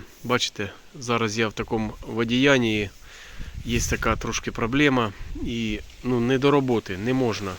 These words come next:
Щас, можна сказати, на, на лікарняному. Зараз перевертаю камеру і далі вам покажу, що за плани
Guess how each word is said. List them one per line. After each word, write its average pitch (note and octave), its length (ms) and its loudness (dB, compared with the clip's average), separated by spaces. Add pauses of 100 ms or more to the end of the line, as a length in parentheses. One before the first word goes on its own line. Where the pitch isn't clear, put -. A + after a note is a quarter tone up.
(340)
Щас, - 420 -4 (160)
можна A2+ 260 -2
сказати, A2 400 -4
на, G#2+ 320 2 (880)
на A#2 200 4
лікарняному. A2 680 2 (680)
Зараз A#2+ 220 2
перевертаю A#2+ 500 4
камеру A2 520 4
і A2+ 480 0
далі A2+ 180 4 (100)
вам G#2 120 -2
покажу, A#2+ 480 -2 (560)
що A#2+ 540 4
за A2 140 0
плани G#2+ 480 2